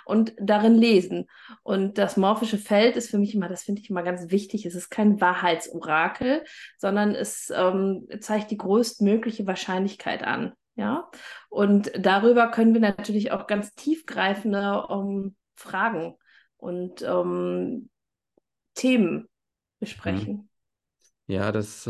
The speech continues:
Speaker 2: wollen wir heute dann auch machen. Wir wollen auch so ein bisschen so in mein morphisches Feld hineinlesen.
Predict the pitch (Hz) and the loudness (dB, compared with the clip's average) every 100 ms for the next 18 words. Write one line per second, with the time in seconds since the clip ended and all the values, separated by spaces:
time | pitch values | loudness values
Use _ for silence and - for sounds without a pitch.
0 | 98 101 120 120 104 101 107 123 113 104 | 0 2 4 4 2 4 2 2 2 2
1 | 101 101 - 104 139 113 104 101 101 104 | 2 0 0 -2 -2 -2 2 2 2 2
2 | 104 104 98 104 104 104 95 113 - 101 | 2 0 0 -2 0 -4 -2 -4 -4 -4
3 | 104 104 107 98 98 110 107 104 110 110 | 0 0 0 -2 0 0 0 0 -2 -6
4 | - 104 - 104 110 - 104 98 113 127 | -8 -8 -2 0 0 -4 -4 -2 -2 -2
5 | 120 113 135 131 139 | -2 0 0 -2 -2